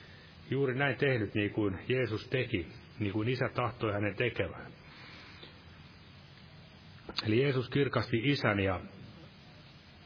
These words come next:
ja se tapahtui, se huippu-, huipennus tapahtui juuri tässä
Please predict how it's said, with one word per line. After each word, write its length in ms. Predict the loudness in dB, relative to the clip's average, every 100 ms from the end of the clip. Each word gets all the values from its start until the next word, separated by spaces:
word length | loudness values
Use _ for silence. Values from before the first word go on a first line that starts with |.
| -20 -20 -8
ja 180 | 0 0
se 120 | 2 2
tapahtui, 560 | 2 2 2 4 2 2 -4 -14 -4
se 140 | 0
huippu-, 580 | 2 4 2 2 0 2
huipennus 440 | 2 2 4 2 2
tapahtui 480 | 2 2 0 2 2
juuri 260 | 4 4
tässä 300 | 2 0 2